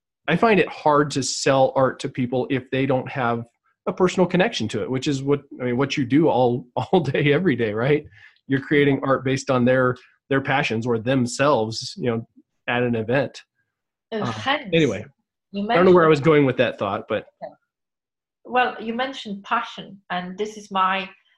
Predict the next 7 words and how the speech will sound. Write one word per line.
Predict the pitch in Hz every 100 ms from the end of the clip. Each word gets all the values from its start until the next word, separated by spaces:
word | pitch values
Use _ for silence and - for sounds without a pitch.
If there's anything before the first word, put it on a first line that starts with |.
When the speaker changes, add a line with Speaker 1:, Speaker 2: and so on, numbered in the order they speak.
| -
Speaker 2:
uh, | 170 170 -
um, | 160 170 170 196 -
like, | - -
a | 175
capture. | - 254 - - 180 151 - _ -
I | 208 226 247 247 -
capture | 262 262 - 208 202